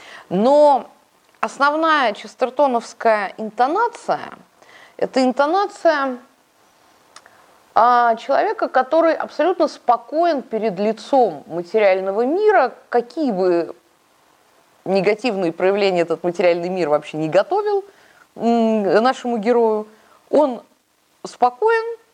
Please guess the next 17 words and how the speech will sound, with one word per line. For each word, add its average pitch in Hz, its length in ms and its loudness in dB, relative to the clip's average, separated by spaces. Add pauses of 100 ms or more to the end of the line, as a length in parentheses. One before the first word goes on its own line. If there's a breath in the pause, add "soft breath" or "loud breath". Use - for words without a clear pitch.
(240)
он 175 260 -2
ироничен, 320 680 0 (320 soft breath)
он 240 140 2
может 294 380 0
выглядеть 214 580 -4
несколько 196 520 -4
странно, 427 720 -2 (100)
просто 196 340 -6
потому 233 400 -2
что 392 200 0
он 254 140 2
никогда 185 500 0
не 339 120 -10
подстраивается 233 920 -4
под 175 280 -6
правила 165 420 -2
игры, 156 540 -6